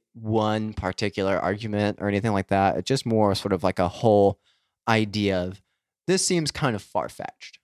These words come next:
Like, it, it seems like a little bit too much. And, like, maybe even, maybe I could even imagine, like, a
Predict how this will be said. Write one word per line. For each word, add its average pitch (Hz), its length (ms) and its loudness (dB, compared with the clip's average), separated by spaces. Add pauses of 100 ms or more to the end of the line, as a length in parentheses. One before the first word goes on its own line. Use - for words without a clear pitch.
(140)
Like, 85 180 -10
it, - 120 -14
it 131 120 -4
seems 175 220 0
like 143 120 4
a 139 40 2
little 127 200 2
bit 110 180 -2
too 104 200 0
much. - 440 -4
And, 113 100 -2
like, 101 220 2
maybe 160 300 4
even, 151 360 4
maybe 196 220 2
I 185 60 4
could 165 140 -2
even 135 200 6
imagine, 104 420 2
like, 101 180 -2
a 95 60 -6